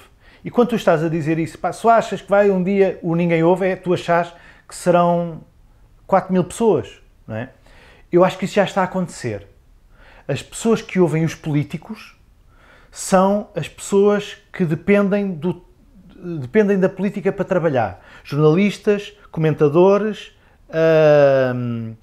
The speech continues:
ou, ou, ou usam isso para depois brincar no Twitter. Mandar umas bocas no Twitter ou no Facebook, pa-, para mandar umas bocas. Portanto, eu não tenho,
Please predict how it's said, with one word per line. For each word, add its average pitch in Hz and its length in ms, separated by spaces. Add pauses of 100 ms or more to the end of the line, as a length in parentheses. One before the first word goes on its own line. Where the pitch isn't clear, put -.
(400)
ou, 196 340
ou, 175 420
ou 170 200
usam 190 400
isso - 360
para 185 200
depois 190 280
brincar 170 440
no 165 100
Twitter. 120 460 (220)
Mandar 151 220
umas 160 160
bocas 196 600 (460)
no 135 140
Twitter 214 380
ou 151 120
no 135 80
Facebook, 160 560
pa-, 170 160
para 190 160
mandar 185 260
umas 190 180
bocas. 131 300
Portanto, - 260 (400)
eu 196 160
não 240 240
tenho, 208 720